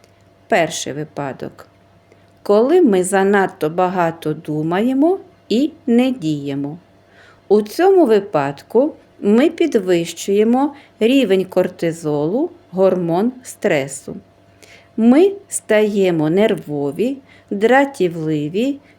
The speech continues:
і незадоволені собою. Наша самооцінка опускається. Розум виробляє енергію, але тіло, не діючи, не розряджає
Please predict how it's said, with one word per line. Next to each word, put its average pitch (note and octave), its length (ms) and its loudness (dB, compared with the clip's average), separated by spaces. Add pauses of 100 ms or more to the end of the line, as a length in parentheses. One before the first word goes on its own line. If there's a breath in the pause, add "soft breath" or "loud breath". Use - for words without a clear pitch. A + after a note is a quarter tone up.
(180 soft breath)
і D#4 220 0 (120)
незадоволені A#3 1300 2
собою. F3 800 -2 (540)
Наша F#3+ 640 0 (280 loud breath)
самооцінка F3 1200 0 (240 loud breath)
опускається. E3 1120 -4 (540)
Розум F#3 600 2 (320 soft breath)
виробляє F#3 880 2 (160)
енергію, G#3 1040 -2 (440 soft breath)
але A3 480 2 (180)
тіло, F#3 760 0 (260 loud breath)
не A#3 280 4
діючи, A#3+ 800 -2 (260 loud breath)
не B3+ 420 4
розряджає G#3 1160 0